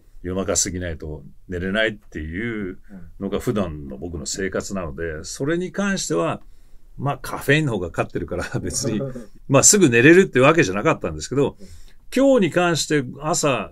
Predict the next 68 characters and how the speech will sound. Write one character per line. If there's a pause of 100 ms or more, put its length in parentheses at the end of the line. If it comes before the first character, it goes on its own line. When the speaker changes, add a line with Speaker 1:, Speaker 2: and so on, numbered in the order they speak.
Speaker 1:
五
時
起
き
で
ゴ
ル
フ (180)
を
行
か
な
き
ゃ
い
け
な
か
っ
た
ん
で
す
け
ど、
ま
あ、
も
う
い
つ
も
同
様、 (520)
夜
中
の
十
二
時
過
ぎ
ま
で
寝
れ
な
く
て。
Speaker 2:
は
い。 (680)
Speaker 1:
で
も、 (280)
目
覚
ま
し
が
鳴
っ
た
ら、 (300)
パ
ッ
と
起
き
て、